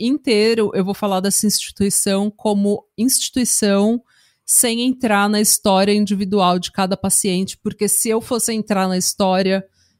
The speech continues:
de tantos pacientes que sofreram, eu ia ter um, um piripaque. Então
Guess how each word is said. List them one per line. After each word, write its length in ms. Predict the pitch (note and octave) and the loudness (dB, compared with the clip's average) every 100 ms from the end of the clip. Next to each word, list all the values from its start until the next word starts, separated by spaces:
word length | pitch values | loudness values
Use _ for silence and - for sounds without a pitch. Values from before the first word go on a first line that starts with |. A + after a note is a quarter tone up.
| - | -12
de 160 | F#3 | -10
tantos 500 | F#3+ - A#3 C#4 C4 | -6 0 2 2 -2
pacientes 720 | - G3+ - G#3 F#3+ G#3 G3+ - | -2 -2 0 0 2 0 -2 -6
que 160 | G3+ | -8
sofreram, 840 | G3 G3+ F#3 - F#3+ F#3+ G3 G3+ G3 | -6 -6 -6 -4 -2 0 0 -2 -4
eu 140 | F#3+ | -4
ia 340 | F#3+ F#3 F#3 F#3+ _ - | -2 0 0 -2 _ -6
ter 100 | G3 | -4
um, 260 | F#3+ F#3+ - - - _ _ | -2 -4 -10 -20 -20 _ _
um 120 | - F#3 | -10 -8
piripaque. 720 | - F#3 F#3+ D#3+ D3+ - E3 _ _ _ _ _ _ - | -4 -4 -2 -4 -6 -8 -16 _ _ _ _ _ _ -10
Então 720 | G3 G3 G#3+ F#3 G3 G3+ | -8 -4 0 0 0 -2